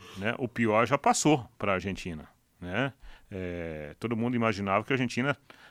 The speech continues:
não conseguisse sequer a classificação depois daquela derrota inesperada para a Arábia Saudita. Então não dá pra desprezar a Argentina. Acho que entra como favorita contra a Austrália. Porém, né,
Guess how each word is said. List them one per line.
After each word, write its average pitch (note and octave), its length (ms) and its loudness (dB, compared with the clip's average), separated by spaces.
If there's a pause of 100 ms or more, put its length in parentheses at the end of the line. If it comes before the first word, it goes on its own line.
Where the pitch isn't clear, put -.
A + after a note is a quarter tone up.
(120)
não G#2 160 -2
conseguisse A2+ 480 -2
sequer A#2 300 0
a D3 40 4
classificação F3 840 0
depois D#3 360 2
daquela F3 260 -2
derrota B2+ 420 2
inesperada B2 560 2
para D3+ 280 6
a D#3+ 40 6
Arábia D3+ 240 6
Saudita. C#3 500 2 (460)
Então B2+ 260 4
não F3 220 4
dá C3+ 220 12
pra A#2+ 160 4
desprezar G2 720 2
a C#3 100 -4
Argentina. D#3+ 580 0 (160)
Acho - 200 -10
que A2 100 -2
entra G2 260 -4
como G#2 220 -4
favorita F#2+ 560 -4
contra F2+ 320 -6
a - 40 0
Austrália. F2 540 -4 (380)
Porém, B2+ 540 6
né, B2 160 -2